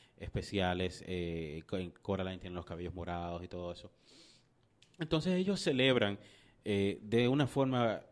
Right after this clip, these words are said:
súper dulce, súper simpática y súper extraordinaria, eh, la diversidad, y les recomiendo definitivamente todo lo que tenga que ver con,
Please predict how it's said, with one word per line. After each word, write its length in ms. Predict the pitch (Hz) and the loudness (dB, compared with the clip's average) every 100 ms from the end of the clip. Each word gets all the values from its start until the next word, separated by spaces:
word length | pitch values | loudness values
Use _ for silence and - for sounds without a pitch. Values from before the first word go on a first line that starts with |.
| 92 | -16
súper 460 | - 131 123 117 107 | -4 -2 4 4 4
dulce, 320 | 110 104 110 | 2 0 -2
súper 280 | 110 104 101 | -4 -4 -4
simpática 480 | 104 107 98 107 | -4 -2 -2 -4
y 20 | 98 | -6
súper 260 | 101 101 | -4 -4
extraordinaria, 720 | 95 104 95 92 95 95 92 - - - - - | -6 -6 -6 -4 -4 -4 -8 -12 -20 -20 -20 -14
eh, 300 | - 98 92 | -6 -2 -2
la 160 | 95 95 | -2 -2
diversidad, 800 | 92 95 - 104 101 101 95 - | -2 -4 -4 -2 0 0 0 -4
y 240 | 98 92 | -10 -8
les 140 | 92 95 | -8 -8
recomiendo 420 | 98 95 104 107 | -8 -8 -6 -4
definitivamente 800 | 98 101 92 104 95 95 92 98 | -4 -4 -8 -6 -4 -4 -6 -4
todo 280 | - 110 107 | -2 0 0
lo 120 | 101 | -4
que 80 | 98 | -6
tenga 240 | 98 92 | -8 -8
que 100 | 101 | -6
ver 180 | 95 95 | -6 -6
con, 360 | 92 87 80 | -10 -12 -16